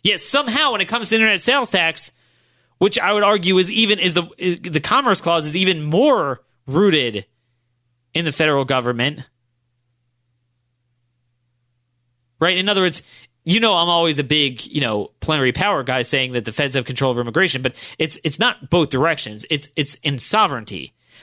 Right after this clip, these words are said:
But if they want to go more lenient and start flooding states with stuff, I would argue states could, to, in some capacity, as Scalia said in his dissent in Arizona,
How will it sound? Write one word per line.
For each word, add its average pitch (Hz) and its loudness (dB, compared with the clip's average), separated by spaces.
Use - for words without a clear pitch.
But 170 2
if 139 -4
they 190 2
want 220 2
to 165 -4
go 156 4
more 147 2
lenient 143 0
and 127 -6
start 139 -2
flooding 160 0
states 165 -2
with 123 0
stuff, 156 0
I 170 0
would 185 0
argue 156 2
states - -2
could, 135 -4
to, 123 -6
in 123 -6
some 202 0
capacity, 135 0
as 117 2
Scalia 160 2
said 131 0
in 123 -10
his 120 -2
dissent 156 0
in 127 -2
Arizona, 120 0